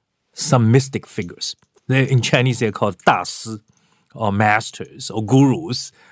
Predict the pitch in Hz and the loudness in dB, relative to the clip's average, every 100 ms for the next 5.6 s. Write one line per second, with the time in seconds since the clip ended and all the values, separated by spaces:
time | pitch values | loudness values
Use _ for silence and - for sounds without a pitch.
0 | - - 175 175 151 175 - _ - 170 | -8 2 4 4 2 -4 -8 _ -2 -2
1 | 165 202 214 - - - - - - 127 | 2 0 0 -4 -12 -20 -20 -12 0 4
2 | 123 - 139 165 - 202 160 139 123 101 | 4 2 0 0 -2 -4 -2 0 0 0
3 | - - - _ - 107 113 - - - | -6 -18 -20 _ -2 0 -2 -8 -20 -4
4 | - 202 151 107 165 127 - _ _ _ | 2 4 4 2 2 2 -4 _ _ _
5 | _ _ 131 113 101 | _ _ -2 0 0